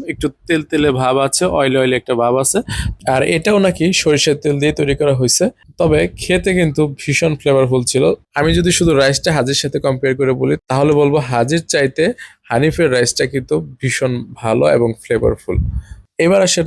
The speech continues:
মাংসের দিকে, এটাও কিন্তু খাসির মাংস, আর এইখানে কিন্তু আমার কাছে personally মনে হচ্ছে মাংসের পরিমাণটা রাইস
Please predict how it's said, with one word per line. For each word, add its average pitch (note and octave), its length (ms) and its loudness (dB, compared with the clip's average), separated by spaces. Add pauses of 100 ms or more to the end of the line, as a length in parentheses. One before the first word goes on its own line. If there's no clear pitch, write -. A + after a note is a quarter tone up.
(120)
মাংসের C3+ 380 0
দিকে, F2+ 220 -6 (380)
এটাও F3+ 340 2
কিন্তু F3 260 -2
খাসির D3+ 320 0
মাংস, D3 200 0 (720)
আর C3+ 60 0 (160)
এইখানে F#3 360 0 (120)
কিন্তু C#3+ 220 -2 (120)
আমার D3 260 0
কাছে - 220 0 (140)
personally D#3+ 540 0
মনে C3+ 180 2
হচ্ছে - 280 -2 (460)
মাংসের B2 460 0
পরিমাণটা C#3 520 2 (480)
রাইস C#3 280 2